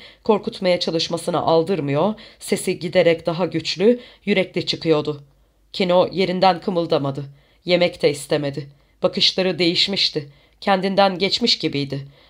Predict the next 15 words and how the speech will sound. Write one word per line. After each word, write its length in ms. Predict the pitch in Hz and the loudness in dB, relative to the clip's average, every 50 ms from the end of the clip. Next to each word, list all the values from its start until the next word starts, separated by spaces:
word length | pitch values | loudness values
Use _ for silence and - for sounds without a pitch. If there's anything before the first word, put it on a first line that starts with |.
| _ - | _ -6
Açık 380 | - 175 - - - - - - | -6 -4 -2 -4 -6 -4 0 4
göz, 300 | 160 156 185 202 - - _ _ _ _ | 4 4 4 2 -4 -10 _ _ _ _
uyanık 420 | - 208 208 185 180 202 208 - - | -2 0 2 2 2 2 0 -4 -6
düşmanın 440 | 196 190 - - 180 175 180 180 170 | -6 -4 -4 -2 -2 -2 -2 -4 -6
kulübenin 520 | - - 226 190 185 180 180 165 165 165 | -4 -2 -2 0 2 2 2 2 2 0
dışında 320 | 165 165 - 185 170 160 | 0 -2 -2 -2 0 0
olduğunu 520 | 202 208 190 180 165 185 185 180 185 190 165 | 2 2 2 2 0 -2 -2 -2 -2 -4 -2
duyuyordu. 500 | 160 156 147 147 139 139 139 151 139 - - _ _ _ _ _ _ _ _ _ _ _ _ _ _ _ _ _ _ _ _ _ _ | -2 -2 -2 -2 -2 -4 -6 -8 -12 -14 -20 _ _ _ _ _ _ _ _ _ _ _ _ _ _ _ _ _ _ _ _ _ _
Kimi 400 | - - 202 180 180 180 160 - | -6 -4 -2 -2 -2 -2 -4 -6
karanlık, 680 | - - 208 175 175 175 165 156 151 175 220 233 - - - - _ _ _ - | -2 2 2 4 4 4 2 0 0 -2 -2 -2 -4 -10 -20 -20 _ _ _ 0
emekleyen 580 | - 202 190 190 185 - 185 190 190 190 190 | 0 2 0 0 -2 -2 -2 0 0 0 0
şeyler 560 | 185 - - 190 165 165 165 185 220 240 240 - - - _ _ - | 0 0 4 4 4 6 6 4 2 2 0 -4 -14 -20 _ _ -2
dışarı 340 | 196 202 - 202 160 160 160 | 0 0 0 0 -2 -2 -2
çıkmasını 540 | - 220 220 - 165 160 160 - 165 156 147 | -4 -4 -4 -4 -6 -6 -6 -4 -4 -2 -2
bekliyorlardı. 760 | 156 147 - - 170 165 151 147 151 147 147 143 139 156 | -4 -4 -4 -2 -2 -2 0 -2 -2 -4 -4 -6 -8 -10